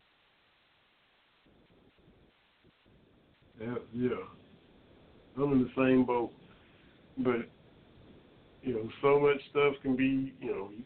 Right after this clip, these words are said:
can quickly put out tweets. Information just goes so fast that just, you know, people don't even savor stuff anymore. Fan, it's, it's, everybody's just on to the next thing. You know, fan bases, and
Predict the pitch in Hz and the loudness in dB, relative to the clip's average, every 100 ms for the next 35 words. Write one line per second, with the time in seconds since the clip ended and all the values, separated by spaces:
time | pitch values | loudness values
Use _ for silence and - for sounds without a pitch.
0 | - 104 - - - - _ _ _ _ | -14 -14 -14 -6 -6 -6 _ _ _ _
1 | _ - - _ _ _ - 165 151 147 | _ -20 -20 _ _ _ -14 -14 -12 -14
2 | 139 151 143 - 151 147 190 208 196 190 | -12 -10 -10 -10 -10 -4 -4 0 2 2
3 | 180 160 160 160 151 - 143 - 135 151 | -2 -10 -6 -6 -6 -8 -10 -8 -2 0
4 | 139 131 _ - 117 - - 143 - _ | 0 -4 _ -20 -20 -20 -16 -14 -16 _
5 | _ _ _ _ _ _ _ _ _ _ | _ _ _ _ _ _ _ _ _ _
6 | _ _ _ _ - 254 233 247 - - | _ _ _ _ -14 -12 -12 -14 -16 -10
7 | 180 196 143 131 131 123 117 127 131 110 | -8 -4 -2 0 0 -2 -4 -6 -6 -6
8 | - 120 120 117 117 113 104 135 147 135 | -8 -10 -8 -10 -6 -8 -8 -2 -2 -2
9 | 135 135 143 139 143 180 175 175 160 165 | -6 -6 -6 -6 -2 0 4 2 0 -8
10 | - 139 156 180 180 202 202 - 151 147 | -2 0 0 0 0 0 -2 -4 -4 -4
11 | 143 _ _ _ _ _ _ _ _ - | -8 _ _ _ _ _ _ _ _ -16
12 | 120 117 - 143 156 147 156 156 156 143 | -14 -12 -2 2 2 0 -2 -2 -4 -2
13 | 131 | -6